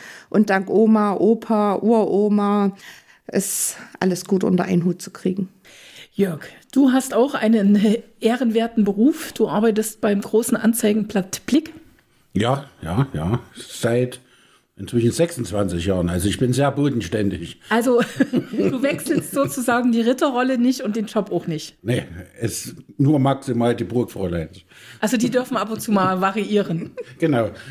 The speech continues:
Speaker 3: Immerhin auch schon über fünfundzwanzig Jahre verheiratet.
Speaker 2: Also auch das, äh,
Speaker 3: Auch das
Speaker 2: funktioniert.
Speaker 3: bodenständig.
Speaker 2: Wie kriegst du das alles unter einen Hut? Wie viel Auftritte habt ihr im Jahr?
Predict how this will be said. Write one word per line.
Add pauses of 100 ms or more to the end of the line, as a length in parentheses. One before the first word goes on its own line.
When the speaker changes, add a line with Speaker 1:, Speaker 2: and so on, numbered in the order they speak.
(500)
Speaker 3:
Immerhin
auch
schon
über
fünfundzwanzig
Jahre
verheiratet. (640)
Speaker 2:
Also
auch
das,
äh,
Speaker 3:
Auch
das
Speaker 2:
funktioniert.
Speaker 3:
bodenständig. (360)
Speaker 2:
Wie
kriegst
du
das
alles
unter
einen
Hut?
Wie
viel
Auftritte
habt
ihr
im
Jahr?